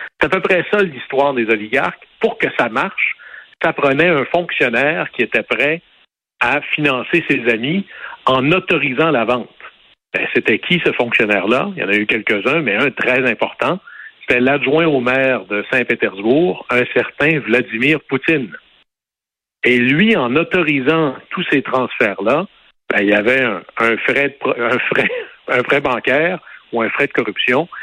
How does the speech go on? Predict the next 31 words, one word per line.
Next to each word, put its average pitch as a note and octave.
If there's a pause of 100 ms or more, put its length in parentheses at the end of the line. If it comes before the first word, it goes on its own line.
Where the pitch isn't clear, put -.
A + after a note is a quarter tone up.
(160)
Et -
c'est D3
comme E3 (100)
ça F3+
que A2 (320)
on G#2
pourrait -
appeler A#2
ça D#3
la A2 (120)
gang C#3+
de G2+
Saint-Pétersbourg, A2 (220)
parce -
que -
c'est C#3+
encore C#3+
aujourd'hui C3
le F#2+ (180)
cercle B2
autour A#2
de G2+
Vladimir G2
Poutine. B2+ (580)
Cette A2+
gang-là, C3
Alibaba C3
et B2+
les A2
quarante A#2
voleurs, G#2+